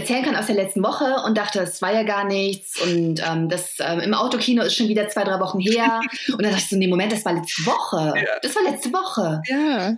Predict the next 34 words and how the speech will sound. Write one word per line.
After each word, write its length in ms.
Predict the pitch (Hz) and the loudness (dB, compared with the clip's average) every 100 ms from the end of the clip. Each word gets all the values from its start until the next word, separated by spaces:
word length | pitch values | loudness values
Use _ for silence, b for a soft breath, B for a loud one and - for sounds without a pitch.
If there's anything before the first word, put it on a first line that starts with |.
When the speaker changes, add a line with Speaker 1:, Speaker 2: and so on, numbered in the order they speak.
| - | 2
Speaker 1:
Und, 280 | 220 214 | 4 6
ähm, 220 | 170 208 208 | 4 2 2
also 160 | 214 | 2
das 160 | 247 294 | 0 0
war 80 | 302 | 0
total 300 | 262 233 196 | 0 0 2
nett. 240 | 220 311 | 2 0
Das, 260 | - - - | 0 -2 -2
äh, 60 | - | -2
hat 300 | 180 196 214 | 0 0 2
sehr 140 | 233 262 | 2 2
viel 100 | 302 | 2
Spaß 340 | - 233 247 | 2 0 0
gemacht. 240 | 277 262 - | 0 0 2
Du 60 | |
warst 180 | 233 240 | 0 0
ja 160 | - 220 | 0 0
auch 40 | |
dabei, 420 | 233 220 226 233 | 0 0 0 2
was 180 | 220 214 | 0 0
mich 220 | 214 214 | 0 0
sehr 140 | 233 226 | 0 2
gefreut 420 | 277 - 220 220 | 0 0 0 2
hat. 240 | 226 214 427 B B B B | 0 0 -2 B B B B
Meine 160 | 208 214 | 0 2
Lesung 240 | 208 214 | 2 2
im 100 | 196 | 0
Autokino 540 | 180 214 214 - 202 180 | 0 0 0 0 0 2
war 220 | 175 165 | 0 0
wirklich, 420 | 214 220 214 - | 0 0 0 0
äh, 40 | |
ein 300 | 185 - 196 | 0 0 2
Novum 680 | 190 208 233 233 226 214 214 | 4 4 4 2 4 4 4
und 420 | 208 - 190 190 | 4 2 0 0